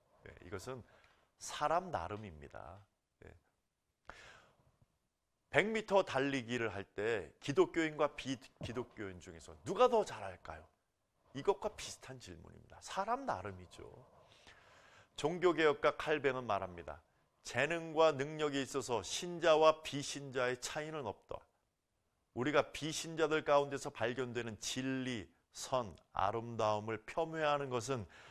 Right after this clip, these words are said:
성령을 향해 조롱을 퍼붓는 것과 다름없다. 칼뱅도 이렇게 얘기를 했습니다. 창세기 일 장 이십팔 절 말씀을 문화명령이라고 합니다.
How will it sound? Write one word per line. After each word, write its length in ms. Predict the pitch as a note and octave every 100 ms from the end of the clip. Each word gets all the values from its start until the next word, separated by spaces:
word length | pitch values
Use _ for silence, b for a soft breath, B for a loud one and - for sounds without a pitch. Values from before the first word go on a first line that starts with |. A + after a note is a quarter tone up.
| B B
성령을 1160 | - E3+ F3+ E3+ - _ C#3 C#3 C3 B2+ A2
향해 380 | A2 A2 D#3 A#3+ b b b
조롱을 500 | - A#2 C3+ C#3 C#3
퍼붓는 440 | - C3 B2+ A#2 G#2+
것과 440 | G2 - G#2 D3 -
다름없다. 920 | - F2 A2+ A#2 - - - - - _ _ _ _ _ _ _ _ -
칼뱅도 680 | - F3+ F3+ D3 A2 F2 - _ _ _
이렇게 360 | B2 B2+ - C#3
얘기를 300 | F#2+ E2+ F#2
했습니다. 500 | F2 - E2 C#2+ - - _ _ _ _ _ _ _ _ _ _ _ B B B B B B B B -
창세기 640 | - F3 F3 E3 D#3 D3
일 240 | A#2+ C3+ -
장 220 | D3+ C3+
이십팔 560 | B2+ B2 - - C3+ B2
절 160 | B2+
말씀을 520 | A#2 A2 - A#2+ C3 -
문화명령이라고 1200 | G2 A2 C3+ C#3+ B2 G2 G2 G2 F2 E2 D#2+ E2
합니다. 420 | E2 - -